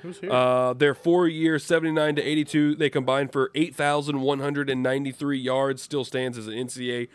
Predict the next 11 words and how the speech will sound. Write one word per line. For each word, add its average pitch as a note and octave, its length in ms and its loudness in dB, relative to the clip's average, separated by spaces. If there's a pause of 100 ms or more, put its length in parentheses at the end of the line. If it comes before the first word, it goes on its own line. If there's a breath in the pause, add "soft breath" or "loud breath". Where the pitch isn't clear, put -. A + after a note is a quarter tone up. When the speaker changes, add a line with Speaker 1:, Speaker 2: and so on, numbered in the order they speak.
(200 loud breath)
Speaker 2:
career C#3+ 500 0
record B2+ 500 -2
for C3 200 -2
a A2 60 -2
duo. G#2 440 -4 (220)
And E3 400 0
that F#3+ 260 2
is F3+ 300 2
the E3+ 80 -6
top E3+ 500 -4
three. F3+ 200 2